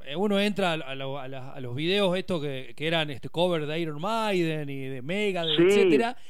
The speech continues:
Speaker 1: y es impresionante la cantidad de visitas que tienen, eh, y que hayan podido salir, como lo, bien lo explicaste, y no volverse loco y, y haber pasado por ahí, y está bien.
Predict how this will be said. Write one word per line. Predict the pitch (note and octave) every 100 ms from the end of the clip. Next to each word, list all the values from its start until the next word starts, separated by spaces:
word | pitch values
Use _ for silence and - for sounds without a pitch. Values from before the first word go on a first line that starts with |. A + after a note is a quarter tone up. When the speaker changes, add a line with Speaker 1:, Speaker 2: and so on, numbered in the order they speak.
| - -
Speaker 1:
y | E3 A#3+
es |
impresionante | A3+ F#3+ G3+ A3+ C4 A#3+
la | F#3
cantidad | D3+ D#3+ G3 A3
de | G3+
visitas | D#3+ E3+ A3 F#3
que | - D3
tienen, | B3 B3 A3 A#3+ - - - - -
eh, | G3+ G3+ G#3
y | G#3 G#3+ G#3+ A3 E3
que | B3
hayan | C#4+ C4
podido | A3 B3 C#4 A3+
salir, | - G#3 A#3+ C#4 B3+ -
como | - D#3 D3
lo, | D3 C3+
bien | F#3 A3+
lo | G3
explicaste, | - F#3+ B3 G3+ - G#3 G3 - -
y | G#3
no | A#3+
volverse | A#3 A3 A3+ -
loco | G#3+ A#3+ A3+ F3 G#3 G3+ F#3
y, |
y | E3+ E3 D#3+
haber | F#3+ G3+
pasado | F#3 E3 G#3 F3
por | D#3+
ahí, | E3 G#3 A3
y | F3+
está | D#3 F3
bien. | F#3+ A3+ A3+ A3